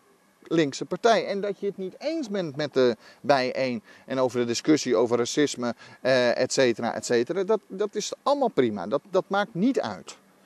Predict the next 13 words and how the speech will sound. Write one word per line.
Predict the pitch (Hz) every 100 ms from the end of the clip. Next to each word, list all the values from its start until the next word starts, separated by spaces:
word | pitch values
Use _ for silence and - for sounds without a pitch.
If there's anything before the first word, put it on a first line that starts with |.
| _ _
Het | - -
gaat | 294 285
er | 180
veel | - 302 320
meer | 208 131
om, | 104 110 170 _ -
geef | - - 226 240 254 -
de | 240
juiste | 208 147 175 226
mensen | 214 123 135 170
de | 175
schuld. | - 262 247 151 - - _ _ _ _
En | - 214 156